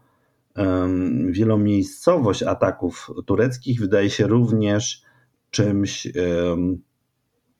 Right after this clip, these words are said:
bardziej intensywnym w tym roku, natomiast, no, mamy też już we wcześniejszych latach, e, czy elementy, em, ataków, e, na przykład jeszcze ze strony granicy, e, na przykład pociskami artyler-, art-, artyleryjskimi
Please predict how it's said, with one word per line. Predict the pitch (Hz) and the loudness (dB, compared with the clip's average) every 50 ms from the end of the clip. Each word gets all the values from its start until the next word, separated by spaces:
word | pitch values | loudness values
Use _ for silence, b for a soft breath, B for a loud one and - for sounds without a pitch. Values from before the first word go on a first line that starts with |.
| _ - _ - 104 92 82 80 87 | _ -20 _ -6 -4 -4 -4 -4 -2
bardziej | 92 92 117 120 120 117 113 | 0 0 0 2 2 2 0
intensywnym | 107 98 107 101 - - 113 107 101 92 | 2 2 0 0 2 0 2 2 0 -2
w | - - | -2 0
tym | - 104 104 | 0 2 2
roku, | 143 185 127 123 117 110 | 2 0 0 0 0 2
natomiast, | 107 104 - 139 139 147 147 135 127 123 | 2 2 2 0 2 2 2 2 2 2
no, | 123 117 | 2 2
mamy | 113 110 110 113 113 104 | 4 2 2 2 2 2
też | 131 127 123 123 | 2 2 2 2
już | 107 90 - - - | 0 -2 -2 -6 -6
we | - 78 85 90 | -6 -4 -4 -2
wcześniejszych | 90 95 95 101 95 90 - - 85 | -2 -2 0 0 -2 -2 -2 -2 0
latach, | 87 87 87 87 92 87 - 120 | 0 0 0 0 -2 -2 -4 -8
e, | - - - 95 B B B B B B B _ | -10 -6 -6 -6 B B B B B B B _
czy | - - - 117 113 110 113 120 - | -4 0 2 4 4 4 2 0 0
elementy, | - 95 95 92 92 95 98 95 98 98 98 90 90 90 90 87 87 87 B B B B B B B B B | -2 0 0 2 2 0 0 0 0 0 -2 0 0 0 0 0 0 -4 B B B B B B B B B
em, | - - 87 90 90 90 87 87 - - - | -6 -4 -2 -2 -2 -2 -2 -4 -6 -6 -4
ataków, | 92 95 90 - - 98 98 98 - - - 98 90 87 87 - - - b b b b - - | -4 -4 -4 -2 -2 0 0 0 -2 -2 -2 -2 -2 -2 -4 -8 -14 -20 b b b b -6 -2
e, | 78 85 87 85 85 87 | -2 0 0 0 0 -2
na | 90 92 92 | -2 -2 -2
przykład | 90 - - - - 120 98 101 | -2 -4 -4 0 0 0 2 2
jeszcze | 95 - - - 92 | 0 -2 -2 -2 -2
ze | 87 95 92 | 0 -2 -2
strony | - - 131 165 180 143 104 92 | -2 0 0 2 2 2 2 2
granicy, | 85 92 90 90 92 95 92 92 - - - 90 87 87 90 92 - - 80 | 0 0 0 0 0 0 0 -2 -2 -2 0 0 0 0 -2 -6 -8 -6 -4
e, | 82 85 85 80 82 | -4 -2 -2 -2 -2
na | 90 92 | -2 -4
przykład | 90 - - - 120 123 | -4 -6 -6 -6 -2 -2
pociskami | 123 123 - - - - 101 98 95 | -2 -4 -4 -4 -2 0 0 2 2
artyler-, | 90 87 - 98 92 92 92 90 87 - - - | 0 0 0 0 0 0 0 -2 -4 -4 -2 -2
art-, | 90 90 - - 92 | -2 -2 -2 -2 -2
artyleryjskimi | 90 90 87 - 92 92 92 87 85 85 - - - 90 92 92 92 87 87 | 0 0 0 0 0 2 2 0 0 -2 -6 -4 -2 -2 0 0 -2 -2 -4